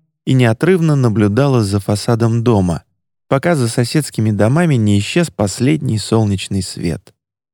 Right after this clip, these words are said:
Дыхание вырывалось облачками пара, пока Анника переводила дух. Она находилась у короткой стены снаружи от спальни.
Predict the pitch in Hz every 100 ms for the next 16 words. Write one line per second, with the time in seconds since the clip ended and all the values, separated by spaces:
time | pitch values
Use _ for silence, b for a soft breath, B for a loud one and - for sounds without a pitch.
0 | _ _ _ _ 123 127 185 170 117 104
1 | 104 123 131 113 104 101 104 - 110 107
2 | 101 98 107 95 80 98 _ _ _ -
3 | 104 98 - - 110 131 135 135 120 104
4 | 95 90 90 82 87 87 78 82 - _
5 | _ _ _ _ _ _ - 165 185 175
6 | 165 156 165 165 151 127 123 123 147 -
7 | 113 - - 110 120 156 151 _ - -
8 | 107 101 131 127 107 - - 98 85 67
9 | -